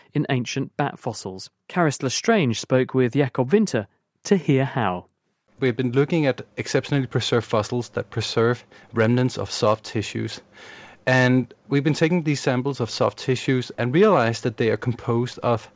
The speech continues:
Speaker 2: melanin, the pigment that gives colors to animals. And we're able to detect that.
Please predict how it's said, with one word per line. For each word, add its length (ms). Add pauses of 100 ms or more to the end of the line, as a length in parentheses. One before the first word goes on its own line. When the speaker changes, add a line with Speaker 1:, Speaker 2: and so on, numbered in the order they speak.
(320)
Speaker 2:
melanin, 600 (260)
the 80
pigment 380
that 140
gives 180
colors 460
to 440
animals. 560 (420)
And 280
we're 160
able 240
to 120
detect 460
that. 220